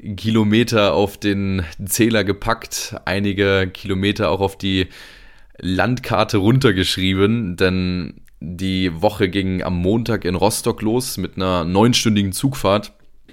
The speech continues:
nach Karlsruhe. Und von diesen Zugfahrten bin ich übrigens ein extrem großer Fan, weil du einfach so viel schaffst und irgendwie fährt immer ein anderer. Das ist voll geil. <laughs> So in dem Fall halt der Lokführer. Und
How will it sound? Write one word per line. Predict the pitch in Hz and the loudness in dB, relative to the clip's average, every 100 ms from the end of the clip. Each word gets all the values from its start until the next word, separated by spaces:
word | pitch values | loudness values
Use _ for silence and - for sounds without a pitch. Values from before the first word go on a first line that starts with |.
| - - - | -20 -20 -10
nach | 90 - | -8 -6
Karlsruhe. | - 107 98 - 92 101 - | 0 0 0 -2 -2 -2 -6
Und | 82 | -8
von | 90 87 | -4 -4
diesen | 82 82 | -4 -6
Zugfahrten | - 117 - 85 95 | -8 -8 -4 -4 -4
bin | 90 | -6
ich | 87 | -4
übrigens | 101 95 87 | -4 -4 -4
ein | - | -6
extrem | 80 - - 95 95 | -8 -10 -6 -4 -2
großer | 85 - 90 | -2 -4 -4
Fan, | - 101 107 113 - | -6 -6 -6 -10 -10
weil | 80 | -8
du | - | -6
einfach | 82 87 85 | -6 -6 -10
so | - 98 | -8 -6
viel | - 92 | -2 -2
schaffst | - 98 - 85 | -2 -4 -8 -6
und | 85 82 | -6 -4
irgendwie | 90 92 | -4 -4
fährt | 87 101 98 | 0 0 2
immer | 95 90 | 2 2
ein | |
anderer. | 73 110 98 82 | 2 2 2 2
Das | 87 87 | 0 -6
ist | 90 | -2
voll | 98 | 0
geil. | 90 92 87 90 | 2 2 2 -2
<laughs> | - | -4
So | 90 87 | -2 -2
in | 87 | -2
dem | 87 | -4
Fall | 82 87 | -4 -4
halt | 85 | -4
der | 85 | -4
Lokführer. | 85 101 - 82 85 - - - - - - - _ - | -4 -4 -2 -2 0 -2 -8 -16 -18 -20 -20 -20 _ -10
Und | - 90 87 87 82 | 2 2 4 0 -2